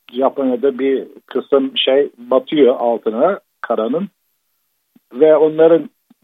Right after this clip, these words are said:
derinlikleri biraz daha fazla olabiliyor. Yani daha dokuz yüz, beş yüz kilometre derinlerden faylar kırılabiliyor ve bazen de, e, bunlar birkaç yüz kilometre okyanus içerisinde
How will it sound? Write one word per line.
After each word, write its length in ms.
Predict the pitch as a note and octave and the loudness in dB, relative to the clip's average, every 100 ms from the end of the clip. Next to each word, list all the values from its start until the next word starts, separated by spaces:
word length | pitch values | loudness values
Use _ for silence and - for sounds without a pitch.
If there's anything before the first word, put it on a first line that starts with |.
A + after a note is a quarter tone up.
| _ - | _ 0
derinlikleri 840 | C#3 D3 E3 D#3+ D#3+ D#3+ D#3+ E3 | 2 2 -2 -8 -6 0 2 2
biraz 300 | D3 D3 C3+ | 2 2 2
daha 200 | D3 C#3+ | 2 2
fazla 360 | C#3 C3 A#2+ C3+ | 0 -4 -2 -2
olabiliyor. 640 | C3 A#2+ A#2 A#2 A#2+ G#2+ - _ _ _ _ _ _ _ _ _ | -2 -2 -4 -4 -4 -4 -6 _ _ _ _ _ _ _ _ _
Yani 460 | - A2+ G#2 G2+ F2+ - - | -6 -4 -4 -6 -12 -14 -4
daha 300 | A#2 A2+ G#2 | -2 -2 -2
dokuz 340 | B2+ - A#2+ | -4 -4 -6
yüz, 200 | A#2+ A2 | -6 -2
beş 240 | C3+ C3 B2+ | 0 0 -4
yüz 120 | A2+ | -4
kilometre 560 | B2 A#2+ A#2+ - A#2+ | 0 0 -2 -6 -8
derinlerden 680 | G#2+ A#2 A#2+ A#2 A2+ A2 A2+ - _ _ | -6 -6 -4 -4 -4 -4 -6 -8 _ _
faylar 440 | - B2+ A#2 B2 - | -4 -2 0 -4 -4
kırılabiliyor 720 | - B2+ A#2+ A2 A2 E3+ G3+ | -6 -4 -4 -4 -6 -6 -4
ve 260 | F3+ F3+ E3+ | 0 -2 2
bazen 500 | E3 E3 C#3+ D3 C#3 | 0 0 -4 -6 -4
de, 160 | F#3+ G3 _ _ _ _ _ - | -8 -8 _ _ _ _ _ -18
e, 120 | C3 | -14
bunlar 360 | D#3+ E3 E3 D3 | -8 2 2 2
birkaç 360 | D3+ E3+ E3 | -2 -4 -4
yüz 140 | D3 C3 | -8 -8
kilometre 680 | C#3+ C#3 C#3+ - F#3+ F#3+ D#3 | -4 -4 -6 -8 -4 -4 -4
okyanus 520 | C3 A2+ C#3 D3 C3+ | -6 -6 -6 -6 -8
içerisinde 640 | A#2+ - G#2+ G#2 G#2+ A#2+ | -12 -10 -10 -10 -10 -12